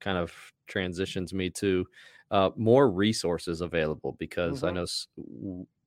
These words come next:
Speaker 1: now that we've seen this, it's sparked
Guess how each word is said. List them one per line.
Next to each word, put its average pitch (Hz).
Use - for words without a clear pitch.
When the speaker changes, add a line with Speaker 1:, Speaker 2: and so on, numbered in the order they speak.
Speaker 1:
now 101
that 98
we've 90
seen 110
this, 87
it's -
sparked 92